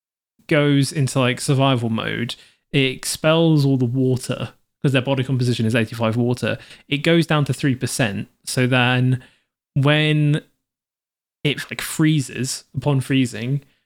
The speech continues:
um, because there's so little water, it doesn't rupture the, the tissue,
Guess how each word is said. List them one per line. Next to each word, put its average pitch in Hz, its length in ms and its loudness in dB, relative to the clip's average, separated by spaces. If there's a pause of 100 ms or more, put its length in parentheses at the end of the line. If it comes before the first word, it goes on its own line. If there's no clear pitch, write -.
(320)
um, 131 600 2
because 151 260 -2
there's 139 120 -4
so 135 80 0
little 123 220 0
water, 131 380 0
it 120 60 -2
doesn't 127 480 0
rupture 139 400 -2
the, 120 320 0
the 127 100 -2
tissue, 123 640 -2